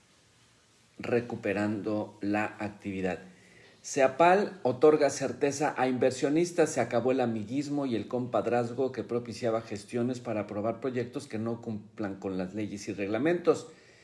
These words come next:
El director del organismo Pedrador del Agua, por sus siglas ceapal, Salvador Llamas, lanzó un mensaje a inversionistas y desarrolladores de empresas y complejos turísticos de que ahora sí hay certeza de que los proyectos se realicen dentro del marco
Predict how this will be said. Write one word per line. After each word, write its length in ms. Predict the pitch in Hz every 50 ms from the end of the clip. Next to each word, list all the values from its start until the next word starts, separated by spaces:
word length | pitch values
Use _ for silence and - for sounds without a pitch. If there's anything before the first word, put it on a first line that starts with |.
| - _ _ -
El 120 | 101 117
director 400 | 117 139 135 123 - 139 135 120
del 160 | 123 117 117
organismo 540 | 123 120 120 123 120 123 123 123 135 120 120
Pedrador 500 | - 117 113 110 107 104 104 110 110 107
del 180 | 110 107 107 113
Agua, 320 | 117 117 - 92 120 -
por 100 | - 107
sus 200 | - - 101 -
siglas 320 | - 113 113 110 107 101
ceapal, 340 | - 107 95 - 117 117 120
Salvador 460 | 117 131 117 98 95 98 95 104 98
Llamas, 340 | 101 123 120 120 120 113 98
lanzó 240 | 101 92 90 92 107
un 80 | 120 113
mensaje 420 | 107 101 101 - 107 104 - 123
a 140 | 107 92 -
inversionistas 840 | 104 117 110 104 110 98 - - 117 123 131 127 - - 135 123 -
y 20 |
desarrolladores 800 | 117 107 101 - 113 101 101 107 95 101 98 92 110 120 120 123 113
de 60 | -
empresas 640 | 107 110 107 - 127 123 120 - 139 123 120 - - - - - - - - - - - _ -
y 80 | 127
complejos 560 | 120 123 147 139 - 165 180 180 - - 185
turísticos 640 | - 175 175 196 202 202 - 226 208 - 190 180 151
de 120 | 147 143 -
que 120 | - 131
ahora 240 | 135 147 151 147 143
sí 260 | - - 180 190 - -
hay 160 | - 127 131
certeza 580 | - - 135 117 - - - 135 131 - 143 135
de 120 | 123 117
que 120 | 117 113
los 160 | 113 127 120 123
proyectos 480 | - 120 107 110 113 110 - 123 120
se 100 | 120 110
realicen 480 | 95 98 95 98 107 104 104 123 117 107
dentro 340 | 104 110 104 98 104 110 107
del 160 | 101 95 92
marco 540 | 95 104 107 104 104 - 107 107 101 -